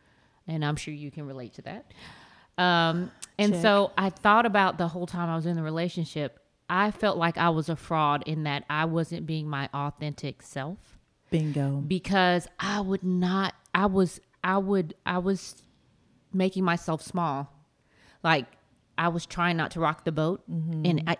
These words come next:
Speaker 1: it was his personality type that I had never dealt with before that I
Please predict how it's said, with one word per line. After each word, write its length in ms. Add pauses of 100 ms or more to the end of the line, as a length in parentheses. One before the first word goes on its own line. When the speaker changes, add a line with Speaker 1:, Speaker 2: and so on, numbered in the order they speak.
Speaker 1:
it 100
was 220
his 200
personality 880
type 460 (460)
that 220
I 100
had 220
never 260
dealt 380
with 240
before 580 (380)
that 120
I 120